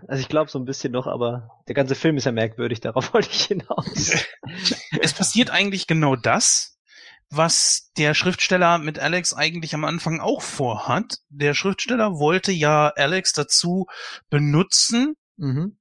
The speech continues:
Speaker 2: als politisches Gegenargument gegen die aktuelle Partei, die ja scheinbar wo auch wieder gewählt werden würde, weiß ich nicht.
Speaker 3: Ja.
Speaker 2: Dann kommt ja ein Vertreter von der Regierung, weil die Öffentlichkeit natürlich erfahren hat, was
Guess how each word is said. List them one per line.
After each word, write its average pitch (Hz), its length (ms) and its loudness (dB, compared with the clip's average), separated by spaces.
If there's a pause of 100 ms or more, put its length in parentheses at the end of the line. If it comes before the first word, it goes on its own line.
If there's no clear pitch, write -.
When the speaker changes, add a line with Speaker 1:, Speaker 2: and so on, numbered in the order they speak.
Speaker 2:
als - 480 -2
politisches 190 880 2
Gegenargument 135 1000 0
gegen 151 240 -4
die 147 120 -2
aktuelle 156 360 -2
Partei, 156 400 0
die 123 120 -2
ja 117 100 0
scheinbar 135 320 0
wo 135 100 2
auch 117 80 -6
wieder 175 200 2
gewählt 113 360 -2
werden 107 280 -4
würde, 110 340 -2
weiß 139 180 0
ich 117 140 -8
nicht. 123 80 -2
Speaker 3:
Ja. 117 80 -4 (240)
Speaker 2:
Dann 165 240 2
kommt 208 240 2
ja 170 80 4
ein 180 160 0
Vertreter 190 560 0
von 160 380 0
der 143 180 2
Regierung, 160 540 0 (360)
weil 139 220 2
die 156 100 2
Öffentlichkeit 165 480 2
natürlich 156 240 0
erfahren 156 540 2
hat, 143 240 0
was - 360 2